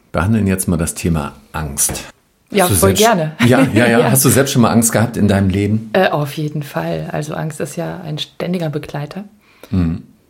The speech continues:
Speaker 2: Ja, nicht ständig, aber eine Kraft, die zur Verfügung steht in verschiedensten Situationen, sagen wir mal so.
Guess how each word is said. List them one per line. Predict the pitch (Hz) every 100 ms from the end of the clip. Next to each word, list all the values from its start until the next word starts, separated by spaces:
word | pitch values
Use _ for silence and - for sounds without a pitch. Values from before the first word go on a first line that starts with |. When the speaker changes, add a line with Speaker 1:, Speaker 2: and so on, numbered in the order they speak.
| _ _ _ _ _ _ _ _ _ _
Speaker 2:
Ja, | 143 135
nicht | 139
ständig, | - 143 139 135 - _ _ _
aber | 151 143 139 - _ _ _ _ _ _ -
eine | 160 156
Kraft, | 156 165 -
die | 160
zur | -
Verfügung | 151 139 156 151
steht | 139 147 143 -
in | 139 143 -
verschiedensten | 147 160 151 143 147
Situationen, | 143 143 139 135 139 135
sagen | 135 151
wir | 151 147
mal | 143
so. | 139